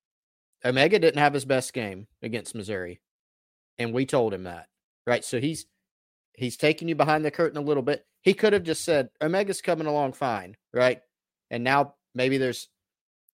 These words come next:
there's this expectation that's not there. "Hey, he's doing great." Or he could have said, "He's doing terrible," right? And you completely throw him under the bus. So just walking that line of giving the information while letting people know, "Hey,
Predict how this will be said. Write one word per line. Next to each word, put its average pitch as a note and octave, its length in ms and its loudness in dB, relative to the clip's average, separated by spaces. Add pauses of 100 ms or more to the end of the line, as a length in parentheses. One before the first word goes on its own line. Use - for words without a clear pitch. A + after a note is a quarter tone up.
(120)
there's B2+ 180 -2
this B2+ 200 -6
expectation C3 1000 -4 (200)
that's A2+ 260 -6
not B2 300 -4
there. G2 400 -6
"Hey, E3 220 2
he's B2 160 -4
doing C3+ 260 -2
great." G2+ 320 -6 (540)
Or B2+ 240 4
he D3+ 80 0
could C3 140 -4
have B2 80 -6
said, B2+ 200 -2
"He's B2 140 -4
doing C3 240 0
terrible," A#2+ 640 0
right? B2+ 240 4
And C3+ 100 -10
you A#2 80 -4
completely B2 460 -4
throw B2+ 220 -2
him B2 80 -4
under A#2 180 -4
the G#2+ 80 -6
bus. A#2 320 -2 (500)
So - 140 -4
just D3+ 240 0
walking C#3 380 2
that A2 180 -2
line A#2 280 -2
of G#2 120 -10
giving A#2+ 260 -4
the A2 100 -6
information A2 680 -8
while G#2 380 -2 (500)
letting A2+ 160 -6
people A2+ 220 -12
know, B2 180 -2
"Hey, A#2+ 240 -2